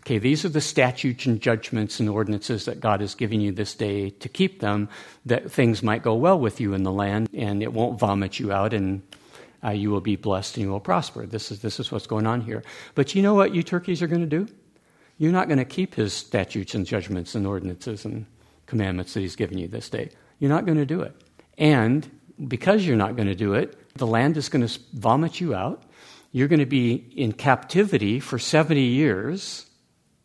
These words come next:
Does he specify Babylon? I don't remember.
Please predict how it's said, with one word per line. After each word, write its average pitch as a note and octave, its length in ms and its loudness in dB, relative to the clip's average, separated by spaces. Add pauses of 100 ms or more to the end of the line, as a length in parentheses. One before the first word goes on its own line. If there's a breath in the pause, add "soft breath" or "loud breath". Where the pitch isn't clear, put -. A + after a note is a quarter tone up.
Does A2 160 -6
he G#2+ 80 -2
specify C#3+ 540 -6
Babylon? D3+ 480 -6 (240)
I C#3 40 -10
don't A2 160 -6
remember. G#2 380 -8